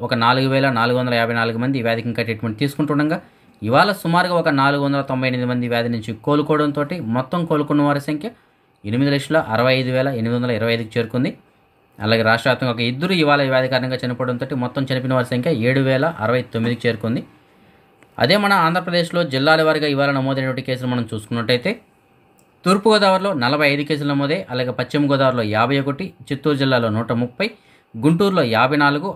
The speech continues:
అనంతపురంలో పదహారు, నెల్లూరులో ఇరవై ఒకటి, ప్రకాశంలో పంతొమ్మిది, కర్నూలులో పదమూడు, విశాఖపట్నంలో ముప్పై ఒకటి, కడప జిల్లాలో ఇరవై ఏడు, కృష్ణాలో డెబ్బై నాలుగు, శ్రీకాకుళంలో ముప్పై తొమ్మిది,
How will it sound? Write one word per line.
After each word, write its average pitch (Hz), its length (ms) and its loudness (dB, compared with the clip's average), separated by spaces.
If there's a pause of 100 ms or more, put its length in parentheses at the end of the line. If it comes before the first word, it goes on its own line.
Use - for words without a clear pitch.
(120)
అనంతపురంలో 127 540 -2 (100)
పదహారు, 143 400 2 (460)
నెల్లూరులో 160 420 2 (120)
ఇరవై 135 220 2
ఒకటి, 156 240 -2 (720)
ప్రకాశంలో 185 480 2
పంతొమ్మిది, 170 720 0
కర్నూలులో 156 420 2 (100)
పదమూడు, 156 400 0
విశాఖపట్నంలో 135 800 -2
ముప్పై 117 320 -2
ఒకటి, 156 420 0
కడప 135 240 0
జిల్లాలో 131 380 2
ఇరవై 123 280 0
ఏడు, 160 260 2 (560)
కృష్ణాలో 170 460 0
డెబ్బై 123 300 2
నాలుగు, 160 400 2 (420)
శ్రీకాకుళంలో 190 580 0
ముప్పై 135 300 0
తొమ్మిది, 165 440 0